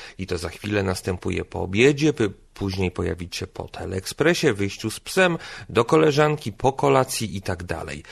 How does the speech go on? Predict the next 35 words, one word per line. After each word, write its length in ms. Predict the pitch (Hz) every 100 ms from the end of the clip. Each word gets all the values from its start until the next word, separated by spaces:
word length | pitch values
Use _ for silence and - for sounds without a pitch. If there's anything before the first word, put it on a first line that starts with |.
| - -
Odkładanie 680 | 117 - 110 104 127 151
staje 360 | 143 - 104 113
się 300 | 107 110 110 -
nawykiem. 680 | 98 101 98 104 - 87 - -
Nie 100 | 92
policzono 500 | 92 107 131 151 123
jeszcze 280 | 90 87 -
wpływu 420 | - - 98 87
odkładania 500 | 87 - 85 87 85
na 140 | 85 85
P 140 | -
K 160 | - 92
B, 200 | 90 120
ale 180 | 117 113
to 160 | 107
kwestia 460 | - - 107 - 95
czasu. 380 | - 87 - 92
Chyba 360 | 117 120 127
że 240 | 117 113 90
ekonomiści 760 | 95 101 95 90 104 - -
od 160 | 92 -
prokrastynacji 880 | - 98 98 95 - 95 104 - 98
cierpią 420 | 95 95 - 98
na 200 | 90 95 - - -
prokrastynację. 1000 | 98 101 98 95 - 120 113 92 - 82 - - -
Badacze 400 | 110 120 135 127
boją 300 | 107 165 208
się, 200 | 175 123
że 180 | 107 107
odkrycie 520 | 101 - 165 196 -
prokrastynacji 880 | - 90 - 90 - 95 95 101 147
doprowadzi 500 | 127 110 101 113 120
do 120 | 101
jej 180 | 110 117
popularyzacji. 1120 | - 120 - 117 120 131 123 123 98 - 85